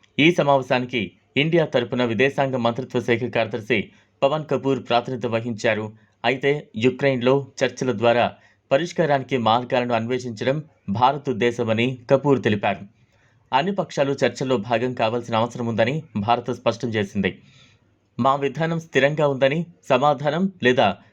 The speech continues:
దౌత్యం ద్వారా మాత్రం శాశ్వత శాంతికి మార్గం చూపించొచ్చని" భారత్ పేర్కొంది.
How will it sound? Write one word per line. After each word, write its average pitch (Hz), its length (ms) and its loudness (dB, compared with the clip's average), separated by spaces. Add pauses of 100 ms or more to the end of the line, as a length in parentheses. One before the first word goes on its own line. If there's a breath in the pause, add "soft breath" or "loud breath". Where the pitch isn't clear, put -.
(160 soft breath)
దౌత్యం 147 640 0
ద్వారా 123 280 2
మాత్రం 120 560 0 (360 soft breath)
శాశ్వత 143 440 2
శాంతికి 123 640 -2 (180)
మార్గం 123 500 0
చూపించొచ్చని" 131 720 -4 (160)
భారత్ 117 440 -2
పేర్కొంది. 101 460 0